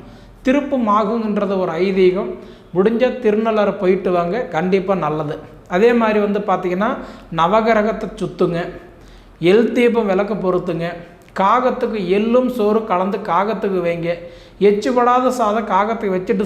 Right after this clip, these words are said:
சாப்பிடுங்க. இது எல்லாமே உங்களுக்கு நல்லது, சரிங்களா? அப்படி இருக்கக்கூடிய காலகட்டத்துல வந்து பார்த்தீங்க அப்படின்னா, பொதுவா சனி யாரு? தொழில் காரகன், தொழிலுக்கு அதிபதி. இப்ப நம்ம செய்யற எல்லாத்தினுடைய வேலைக்கும் அதிபதி யாருன்னா சனி தான், சரிங்களா?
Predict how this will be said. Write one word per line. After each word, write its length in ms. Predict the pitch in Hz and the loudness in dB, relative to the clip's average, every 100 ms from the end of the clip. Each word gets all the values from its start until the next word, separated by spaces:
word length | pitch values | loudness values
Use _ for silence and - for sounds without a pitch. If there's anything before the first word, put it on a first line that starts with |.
| - | -2
சாப்பிடுங்க. 640 | 175 175 170 160 170 - | -2 -2 -4 -4 -4 -6
இது 220 | 170 165 160 | -6 -4 -2
எல்லாமே 460 | 165 202 202 214 | 0 0 0 -2
உங்களுக்கு 320 | 226 175 160 | -4 -4 -4
நல்லது, 420 | 151 143 147 143 - - - - | -4 -2 -2 -4 -8 -16 -20 -4
சரிங்களா? 340 | 196 175 175 151 113 - - - - | -2 0 0 0 -4 -12 -18 -16 -2
அப்படி 360 | 180 190 254 | 0 2 4
இருக்கக்கூடிய 400 | 254 262 240 233 | 4 2 2 0
காலகட்டத்துல 640 | 233 196 208 208 202 190 185 | 2 2 2 0 -2 -2 0
வந்து 80 | 208 | 0
பார்த்தீங்க 440 | 180 175 185 180 | 0 0 0 -2
அப்படின்னா, 300 | 170 165 170 170 - - | -2 -2 -2 -4 -4 0
பொதுவா 320 | 208 240 254 | 4 4 4
சனி 460 | 254 202 180 214 208 | 2 0 0 0 0
யாரு? 340 | 143 143 151 - - - - - - | 0 0 -2 -10 -18 -20 -20 -20 0
தொழில் 460 | 202 220 254 254 220 | 4 6 4 2 0
காரகன், 680 | 190 214 196 220 226 - | 2 2 0 -2 -6 -8
தொழிலுக்கு 440 | - 185 214 214 165 | 0 2 2 0 -2
அதிபதி. 460 | 160 180 170 160 | -2 -2 -4 -6
இப்ப 160 | - 196 | -6 -4
நம்ம 240 | 190 202 | -2 -2
செய்யற 320 | 214 208 226 240 196 | -2 0 0 0 0
எல்லாத்தினுடைய 800 | 170 214 226 226 226 214 196 170 | -2 0 0 0 -2 -2 -2 0
வேலைக்கும் 600 | 165 190 220 202 233 285 - 170 | 0 0 0 -2 -2 -2 -2 -2
அதிபதி 480 | 190 214 220 202 | 0 0 0 0
யாருன்னா 480 | 180 170 180 180 214 262 - - | 0 0 0 -2 -4 -6 -12 -12
சனி 400 | - 139 147 147 | -6 -4 -2 -4
தான், 180 | - - - - - - - | -6 -8 -18 -20 -20 -6 0
சரிங்களா? 340 | 180 180 180 | 0 2 0